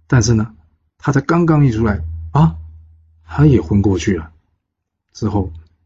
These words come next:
被人抓进这灵童关。欧阳纯问他：“你是谁？来做什么的？”这土行孙呢，在那边胡说八道说：“哎，我是路过的，我看到大旗之下好像有宝物诶，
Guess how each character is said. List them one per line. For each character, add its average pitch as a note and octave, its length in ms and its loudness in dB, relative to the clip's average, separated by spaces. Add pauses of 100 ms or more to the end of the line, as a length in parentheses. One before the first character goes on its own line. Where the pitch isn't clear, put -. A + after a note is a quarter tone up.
(120)
被 B2 140 0
人 F#2+ 140 0
抓 A#2+ 280 -2
进 A#2 160 0
这 A2 80 0
灵 G2+ 180 0
童 F#2 220 -6
关。 F#2 260 -4 (1120)
欧 G#2+ 200 -6
阳 G2 200 -4
纯 F#2+ 200 -8
问 G2+ 120 0
他 G2+ 320 -2 (460)
：“你 F#3+ 160 -2
是 - 200 -2
谁？ C3+ 320 -4 (600)
来 F#2 160 -6
做 G#2+ 180 0
什 - 140 -6
么 D#2+ 100 -8
的？” - 220 -8 (1120)
这 A2+ 120 -14
土 - 260 -18
行 G#2+ 180 -6
孙 A#2+ 160 0
呢， A2+ 180 -4 (120)
在 G#2+ 120 -2
那 G#2 100 2
边 G2+ 40 -2
胡 F#2+ 200 -4
说 G2+ 180 -2
八 G2 200 -2
道 F#2+ 200 -2
说 F#2+ 300 -6 (420)
：“哎， C3+ 200 0
我 G#2+ 140 4
是 B2 100 2
路 B2 160 4
过 G#2+ 180 2
的， E2+ 240 -6 (440)
我 C#3+ 120 4
看 D3+ 140 2
到 D3+ 80 4
大 D3 240 0
旗 A#2+ 180 -2
之 A#2+ 140 -2
下 B2 160 0
好 G#2+ 180 -4
像 C3+ 140 -2
有 A#2+ 120 2
宝 G#2 220 -2
物 A2 160 4
诶， F2+ 160 -6